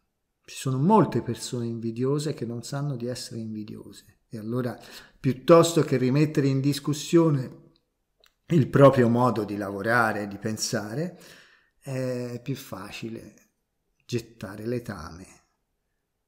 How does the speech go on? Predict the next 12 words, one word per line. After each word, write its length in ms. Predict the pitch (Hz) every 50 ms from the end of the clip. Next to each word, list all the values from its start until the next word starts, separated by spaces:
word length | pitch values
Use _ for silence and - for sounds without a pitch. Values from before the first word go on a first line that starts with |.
| _ _ _ _ _ _ _ _ _ -
sull'attività 600 | - 117 110 110 107 - - 104 107 - - 110
degli 260 | 107 - - 76 -
altri. 380 | - - - - _ - - - _ _ _ _ _ _ _ _ _ _ _ -
Mm? 80 | 123 127 - _ _ _ _ _ _ _ _ _ _ _ _ _ _ _ _ _ _ _ _ _ _ _ _ _ _ _ _ _ _
Ma 140 | - 92 107
io 180 | 127 131 117
so 540 | - - 127 120 120 139 - - - - - _ _ _ _ _ _ _ _ _ _ _ _ _ _ _ _ _ _ _ _ _ _ _ _
che 140 | _ - 107
voi 320 | 95 101 107 117 117 113 107
che 140 | - 117
siete 280 | 113 - - 117 - 113
intelligenti 1160 | 113 107 - - 110 110 117 120 104 101 101 98 92 95 95 - 110 113 - - _ _